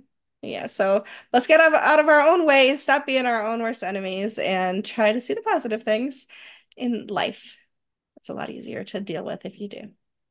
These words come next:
Speaker 1: Thanks
Speaker 2: like
Speaker 1: for
Speaker 2: a
Speaker 1: being
Speaker 2: plan.
Speaker 1: here. Thanks for always being at the other end, Kathy. I appreciate you.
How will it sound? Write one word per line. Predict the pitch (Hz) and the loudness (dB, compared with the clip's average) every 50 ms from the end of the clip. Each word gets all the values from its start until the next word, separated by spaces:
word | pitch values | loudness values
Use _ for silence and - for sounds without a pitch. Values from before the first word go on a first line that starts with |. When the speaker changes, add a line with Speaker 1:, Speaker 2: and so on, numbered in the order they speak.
| _ _ _ _ _ _ _ _ _ - - _ _ _ _ _ - | _ _ _ _ _ _ _ _ _ -20 -20 _ _ _ _ _ -8
Speaker 1:
Thanks | - 196 202 - | -8 -8 -8 -8
Speaker 2:
like | 170 - | -10 -10
Speaker 1:
for | 233 | -6
Speaker 2:
a | |
Speaker 1:
being | - 220 208 208 | -2 0 0 0
Speaker 2:
plan. | 226 190 | 0 0
Speaker 1:
here. | 208 190 202 220 208 _ _ _ _ _ _ _ - | 0 -2 -2 -4 -6 _ _ _ _ _ _ _ -6
Thanks | - 240 277 285 - | -6 -4 -4 -6 -10
for | - - 302 285 294 - - | -8 -6 -6 -6 -6 -4 -2
always | 254 269 277 285 285 247 - | -2 -2 0 -2 -4 -4 -4
being | 240 240 240 240 | -2 0 0 0
at | 262 247 | 0 -2
the | 254 - - | -4 -2 -2
other | 226 233 240 | -2 -2 -2
end, | 180 - 196 185 180 185 | -4 -2 -4 -6 -6 -8
Kathy. | - - 180 185 185 - 196 202 | -6 -4 -4 -4 -4 -6 -8 -8
I | |
appreciate | 196 208 - - - - - - - - | -8 -10 -12 -16 -18 -14 -14 -14 -12 -10
you. | - - 277 | -6 -6 -6